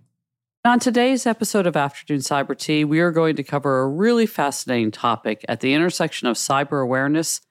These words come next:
and storytelling. I am joined by Tim Murk,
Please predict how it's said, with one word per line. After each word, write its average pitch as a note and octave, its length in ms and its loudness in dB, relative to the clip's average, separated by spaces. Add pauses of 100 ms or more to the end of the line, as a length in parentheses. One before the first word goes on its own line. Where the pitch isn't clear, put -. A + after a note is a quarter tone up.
(460)
and E3 140 0
storytelling. G#2+ 840 -2 (720)
I F#3 140 2
am A#3+ 200 4
joined G3+ 360 2
by C3 140 0
Tim C#3 320 -2
Murk, C#3+ 360 0